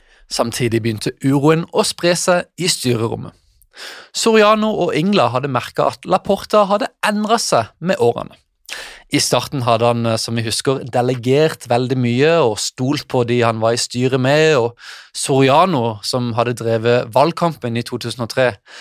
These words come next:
kunne jo bare gi Laporta instrukser som han fulgte til punkt og prikke. Men allerede i det andre året i styret så hadde Laporta begynt å liksom bestemme flere og flere ting på egen hånd. Og nå da, i to tusen og åtte,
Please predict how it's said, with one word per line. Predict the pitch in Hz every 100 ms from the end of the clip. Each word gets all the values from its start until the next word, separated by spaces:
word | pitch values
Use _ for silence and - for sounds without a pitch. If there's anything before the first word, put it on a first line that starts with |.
| - _ -
kunne | 147 156
jo | 180
bare | 135 139
gi | 120 123 151 139 120
Laporta | 113 123 - -
instrukser | 180 - - 202 - 220 233
som | - 185
han | 226
fulgte | - 160 147 - 175
til | - 175
punkt | - 143 147 120 - -
og | 120
prikke. | - - - - _ _ - - - -
Men | 135 147 - _ -
allerede | 151 180 202 220
i | 226
det | -
andre | 185 202 220
året | - 196 233 123 107 131
i | 131 127
styret | - 127 123 147
så | - -
hadde | 151 175
Laporta | - 170 - 214
begynt | 202 240 -
å | 208
liksom | 190 - 180
bestemme | 185 - 156 170 151
flere | 131 - 127 131
og |
flere | - 123 120 120
ting | 120 120 120 - - - -
på | -
egen | 269 156 220
hånd. | 151 104 - - - _ -
Og | 143 143 -
nå | 139 143 196 247
da, | 139 117
i | -
to | 147 143
tusen | 131 131 143
og | 139 -
åtte, | - -